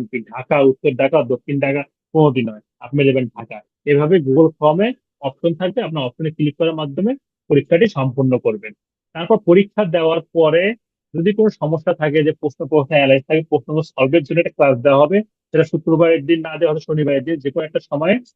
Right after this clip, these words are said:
দেওয়া হবে, যে ওই লেকচারে প্রশ্নপত্র সলভ, কারো কোনো প্রশ্ন থাকলে বা ব্যাখ্যা থাকলে সেগুলো সেখানে দেওয়া হবে। এভাবে করে আমরা লেকচার ওয়ান, লেকচার টু, লেকচার থ্রি, এভাবে করে আমরা আগায় যাবো আর কি।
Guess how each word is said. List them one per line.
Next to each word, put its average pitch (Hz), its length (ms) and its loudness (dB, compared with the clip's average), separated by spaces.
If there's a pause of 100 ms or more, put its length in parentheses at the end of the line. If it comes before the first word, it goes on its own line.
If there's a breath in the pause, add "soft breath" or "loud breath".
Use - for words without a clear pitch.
(120)
দেওয়া 135 160 4
হবে, 139 160 6
যে 202 120 6 (400)
ওই 214 100 4
লেকচারে 185 420 4
প্রশ্নপত্র 156 640 -2
সলভ, 120 300 0 (240)
কারো 131 140 0
কোনো 143 140 4
প্রশ্ন - 360 -4
থাকলে 139 360 -2
বা 127 120 2
ব্যাখ্যা 120 340 -4
থাকলে 156 280 -2
সেগুলো 135 400 -2
সেখানে 147 360 -4 (380)
দেওয়া 123 260 2
হবে। 110 220 -4 (1400)
এভাবে 185 280 6
করে 190 140 4
আমরা 165 140 0
লেকচার 151 320 4
ওয়ান, 139 340 2
লেকচার 131 300 -4
টু, - 160 -4
লেকচার 131 260 -2
থ্রি, 156 300 0 (280)
এভাবে 156 220 4
করে 160 140 2
আমরা 143 200 0
আগায় 135 320 0
যাবো 107 220 -12
আর 107 100 -16
কি। 123 120 -18